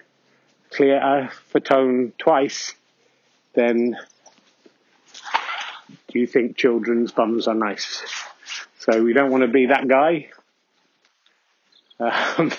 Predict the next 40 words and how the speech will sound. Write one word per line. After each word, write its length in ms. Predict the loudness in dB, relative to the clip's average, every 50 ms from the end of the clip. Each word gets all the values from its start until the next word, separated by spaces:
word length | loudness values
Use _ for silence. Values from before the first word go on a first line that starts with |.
| -14 _ _ _ -20 -20
<laughs> 360 | -20 -20 -20 -20 -14 _ -2
you 80 | -2
don't, 280 | 0 2 2 2 2 4
you 60 | 2
know, 160 | 4 4 4
don't, 320 | 4 2 0 0 0 0 0
it's, 220 | 0 0 2 2
it 80 | 2 2
was 140 | 4 2 2
a 60 | 4
different 380 | 2 2 2 2 0 0 2
time 280 | 2 4 4 4 4 4
when 160 | 2 2 2
you 80 | 0 0
could 760 | 2 0 0 0 -2 -10 -12 -8 -4 -4 -4 -4 -4 -10 -12 _ _ _ _ _ -2
to 200 | 0 0 0 -2 -8 -20 _ -12
say 280 | -2 0 2 2 2 0
stuff 260 | 0 -2 -2 0 2
like 140 | 0 2 2
that. 120 | 2 2
I'm 160 | 2 2 2
not 260 | 0 0 -2 -6 -16 -18 -18 -18 -18 -20 -18 -18 -18 -18 -18 -20 _ _
saying 280 | -4 0 2 2 2 2
we 60 | 0
should 160 | 0 0 -2
be 60 | -2
talking 220 | 0 -2 0 0 0
about 200 | -2 -2 -2 0
paedophilia. 520 | 0 0 2 2 0 0 2 2 0 -2 -4 -12 -16 _ _ _ _ -20 -20 _ _ -20 _ -20 -20 _ _ _ -2
Um, 380 | 0 0 0 0 -2 -2 -4 -6 _ _ _ _ _ _ -20 -20 -20 -20 -20 _ _ -20 _ _ _ _ _ _ _ _ -20 _ _ _ _ -20 -20 -20 -20 _ _ _ _ _ _ _ _ -20 _ _ _ _ _ _ -20 -20 _ _ -6 -2
I 40 |
was 140 | -2 0 0
on 140 | 0 0 2
Roast 280 | 2 0 0 -2 -2 0
Battle 380 | 0 0 2 2 2 2 4 2 2 2
this 220 | 0 -2 0 2 2
week. 360 | 2 2 2 -2 -8 -10 -6
Uh, 180 | -4 -2 0 0
it's 180 | -2 -2 -2
a 100 | -6 -8